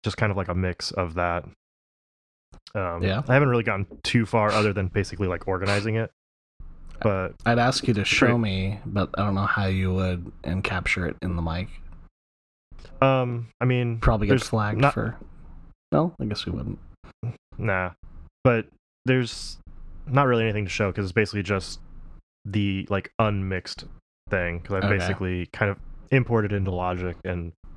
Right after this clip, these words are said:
Speaker 1: kind of, like, organized it to start working on it.
Speaker 2: Yeah.
Speaker 1: So, but
Speaker 2: That's rad.
Speaker 1: it's, it, yeah, it's a fun little project from, like, you know, you don't usually get stems from, you know,
Speaker 2: Yeah.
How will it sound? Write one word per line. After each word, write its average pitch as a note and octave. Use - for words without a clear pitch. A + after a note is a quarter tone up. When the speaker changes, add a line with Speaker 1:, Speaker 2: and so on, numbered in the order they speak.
Speaker 1:
kind A2+
of, G2+
like, G2+
organized F#2+
it F#2+
to -
start F2
working F2
on E2+
it. E2
Speaker 2:
Yeah. F2+
Speaker 1:
So, E2+
but F#2+
Speaker 2:
That's B2+
rad. C3
Speaker 1:
it's, -
it, -
yeah, A2+
it's G#2
a A2+
fun B2
little A2+
project G#2
from, G2
like, F#2+
you G2+
know, F2
you A#2
don't A2+
usually G#2
get G#2
stems F#2
from, F2+
you F#2
know, E2+
Speaker 2:
Yeah. D#2